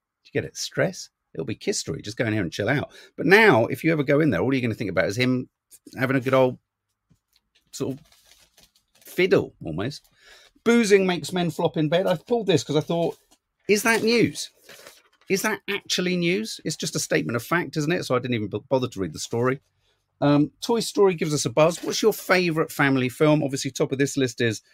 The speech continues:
Toy Story, the original, followed by the original Lion King, followed by Home Alone,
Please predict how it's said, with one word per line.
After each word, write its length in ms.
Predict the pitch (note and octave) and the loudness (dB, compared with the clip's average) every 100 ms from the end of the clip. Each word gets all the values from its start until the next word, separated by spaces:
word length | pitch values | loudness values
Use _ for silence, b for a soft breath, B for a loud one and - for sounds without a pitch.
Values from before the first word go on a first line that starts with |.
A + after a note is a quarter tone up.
| b b _ | b b _
Toy 160 | - D#3+ | 2 2
Story, 380 | B2+ C#3+ C3+ C#3 | 4 4 4 4
the 100 | A#2+ | 0
original, 480 | A#2 B2+ C3 C#3 - b b b b | -2 0 0 0 -4 b b b b
followed 320 | - D3 C#3 | 4 6 6
by 200 | B2+ B2+ | 4 4
the 160 | A#2+ A#2+ | 4 0
original 580 | A#2+ A2+ C#3+ D#3+ D3+ B2 | -2 2 2 4 2 2
Lion 340 | A#2 A#2 G#2+ F#2+ | 0 0 0 -2
King, 340 | G#2 F#2+ C#3 _ _ _ _ _ _ _ - | -4 -6 -8 _ _ _ _ _ _ _ -8
followed 320 | - B2 A2 | 0 2 2
by 220 | A2+ G2+ | 2 0
Home 240 | G2 C#3+ D3+ | 2 4 6
Alone, 360 | B2+ B2 F#3 | 4 2 0